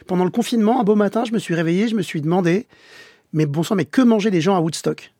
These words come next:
C'était la bizarrerie de ce confinement qui était une espèce de terreau fertile aux idées les plus saugrenues. Et donc j'ai un peu cherché, et j'ai trouvé des choses incroyables, des anecdotes folles. Et je me suis dit, mais en fait, il y a un grand fil à tirer. Et je vais, j'ai envie de raconter comme ça, euh, vingt mille ans d'histoire à travers, euh, le prisme de l'assiette, quoi.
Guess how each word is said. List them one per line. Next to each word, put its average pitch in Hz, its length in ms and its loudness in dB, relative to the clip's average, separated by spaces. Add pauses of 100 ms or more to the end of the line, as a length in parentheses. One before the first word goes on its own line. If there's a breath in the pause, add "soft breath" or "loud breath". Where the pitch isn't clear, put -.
(140)
C'était 165 200 -8
la 143 120 -4
bizarrerie 190 500 2
de 190 80 2
ce 160 140 -2
confinement 180 500 -2
qui 190 140 -4
était 170 120 -6
une 165 60 -2
espèce 165 220 -6
de 160 80 -4
terreau 180 340 -2
fertile 185 380 -4
aux - 20 -2
idées 160 240 -6
les 180 80 -2
plus 151 140 -6
saugrenues. 180 420 -2 (480 loud breath)
Et 156 80 0
donc 208 120 4
j'ai 190 100 2
un 175 80 4
peu 262 100 2
cherché, 214 480 0
et 214 60 0
j'ai 165 100 0
trouvé 175 220 -2
des 175 80 0
choses 180 160 -2
incroyables, 160 480 0
des 156 160 0
anecdotes 160 340 -2
folles. 185 340 0 (300 loud breath)
Et - 60 -6
je 147 80 -6
me 156 40 -4
suis 156 100 -4
dit, 208 100 -2
mais 175 80 -2
en 135 40 -4
fait, 175 100 -4
il 165 80 -8
y - 20 0
a 147 60 0
un 135 180 -6
grand 160 280 2
fil 247 300 -2
à 147 80 -2
tirer. 156 360 -4 (380 loud breath)
Et 160 80 -2
je 131 140 -2
vais, 160 140 0
j'ai 165 80 0
envie 180 180 2
de 208 60 2
raconter 190 400 -2
comme 160 160 -2
ça, 147 480 -2
euh, 135 40 -12 (360 loud breath)
vingt 170 180 2
mille 240 160 4
ans 208 60 4
d'histoire 202 360 -2
à 190 80 -2
travers, 185 360 -2
euh, 160 340 -2
le 170 140 -4
prisme 226 360 0
de 175 80 0
l'assiette, 160 380 -6
quoi. - 140 -20